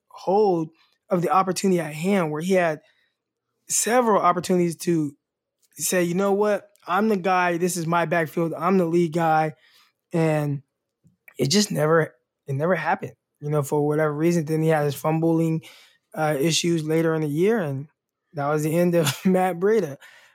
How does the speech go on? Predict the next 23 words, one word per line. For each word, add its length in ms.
Um, 320
but 120
now 160
you 180
go 140
into 220
a 60
season 520
where 460
still 380
extremely 420
explosive. 540
Raheem 340
Mostert 460
looks 180
like 160
he 300
might 240
be 80
the 100
guy 220
that 120
was 220